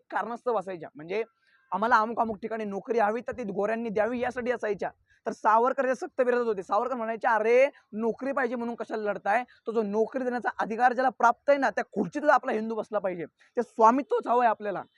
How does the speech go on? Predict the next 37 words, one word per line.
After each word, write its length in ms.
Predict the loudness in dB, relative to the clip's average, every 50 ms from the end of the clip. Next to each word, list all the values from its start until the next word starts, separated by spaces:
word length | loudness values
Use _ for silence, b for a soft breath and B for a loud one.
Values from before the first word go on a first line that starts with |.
| b b b
असे 260 | -2 -2 0 4 4
होते 200 | 4 4 4 -4
वीर 160 | -6 -6 -6
सावरकर, 480 | -4 -2 -2 0 0 -2 -2 0 -2 -2
स्पष्ट, 480 | -2 -4 _ -6 -6 -6 _ _ -6 -6 -6 -4 _
तिखट 240 | -8 0 0 -2 -2 -2 _ _ _ _ _ _ b b b b
आणि 100 | -6 -6
प्रत्येक 400 | -4 -4 -4 -4 -2 _ -2 -2 -2 -4
हिंदूंकडनं 560 | -6 -6 -6 -6 -8 -8 -6 -4 -2 -2 -2 2 0
आपल्या 280 | 0 0 2 0 0
हक्कासाठी 640 | 0 0 -6 -12 _ -8 -6 -4 -4 -4 -4 -2 -2 0
लढायची 400 | 2 2 2 2 0 -2 -8 -8
त्यांना 380 | -8 _ _ _ _ -4 -2 0
अशीच 260 | 0 0 -2 0 -2
अपेक्षा 360 | 0 -2 -2 -6 -6 -6 -6
आहे. 100 | -6 -6 -10 _ _ _ _ _ _ _ _ _ _ _ _ _ _ _ _ _ _ _
सावरकरांचा 500 | 6 6 6 6 4 2 0 0 2 0
हिंदू 340 | -2 -2 -2 -2 0 0 0
हा 120 | 0 0 -4
त्याच्या 220 | -8 -8 -14 -14 -4
कर्माने 340 | -2 -2 0 0 -2 -2 0
ओळखला 300 | 0 0 0 0 0 0
जावा 240 | 0 0 0 0 0
ना 140 | -2 -2 -4
त्याच्या 200 | -2 -6 -8 -8
धर्माने. 380 | -8 -10 -8 -8 -8 -10 -10 -14 _ _ _ _ _ _ _ _ _ _ _ _ 2
सावरकरांचा, 600 | 2 2 4 2 0 -2 -4 -4 -4 -4 -6 -8 -8 -8 -14
सावरकर 320 | -6 -2 -2 0 0 -2 -4
नेहमी 260 | -6 -6 -6 -6 -4
म्हणतात, 300 | -4 -6 -6 -6 -8 -6
"माझे 200 | -4 -6 -6 -6
विचार 340 | -8 -10 -10 -4 -4 -4 -2
लोकांना 360 | -4 -6 -6 -6 -8 -8 -8
तीस 200 | -10 -12 -16 -10 _
चाळीस 180 | -8 -6 -6
वर्षानंतर 500 | -6 -6 -6 -6 -8 -10 -10 -8 -8 -8
पडतीलच." 600 | -6 -6 -6 -6 -6 _ -8 -4 -4 -4 -6 _